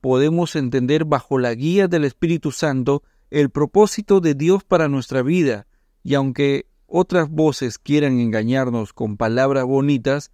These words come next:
el conocer la palabra de Dios mediante la Biblia nos muestra el camino a seguir.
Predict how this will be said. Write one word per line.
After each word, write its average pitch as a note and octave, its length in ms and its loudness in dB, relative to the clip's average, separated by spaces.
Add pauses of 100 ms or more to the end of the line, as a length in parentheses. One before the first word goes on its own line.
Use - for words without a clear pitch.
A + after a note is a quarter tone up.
(380)
el D#3 180 0
conocer E3 640 0
la G#3 120 4
palabra F3+ 540 2
de D3+ 260 2
Dios E3 320 2
mediante B2 540 -2
la A#2+ 160 0
Biblia C#3+ 480 -2 (360)
nos C#3 200 0
muestra F3 460 0
el C#3+ 100 -2
camino C#3+ 460 2
a C3 40 -2
seguir. A2 540 -4